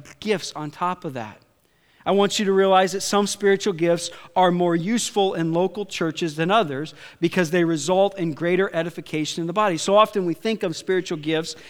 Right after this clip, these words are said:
and somebody like Billy Graham comes to our mind, right?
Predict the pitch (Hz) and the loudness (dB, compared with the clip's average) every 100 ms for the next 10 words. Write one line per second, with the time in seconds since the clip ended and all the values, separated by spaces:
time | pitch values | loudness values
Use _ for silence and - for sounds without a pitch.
0 | - - 175 208 202 190 175 165 147 202 | -12 -4 -2 0 0 2 0 -2 0 2
1 | 190 170 165 202 185 156 180 156 - 160 | 2 -2 -4 2 2 2 -2 -8 -8 -6
2 | 139 131 123 113 104 - _ _ _ - | -6 -6 -10 -14 -20 -20 _ _ _ -6
3 | 160 196 254 | -4 -2 -6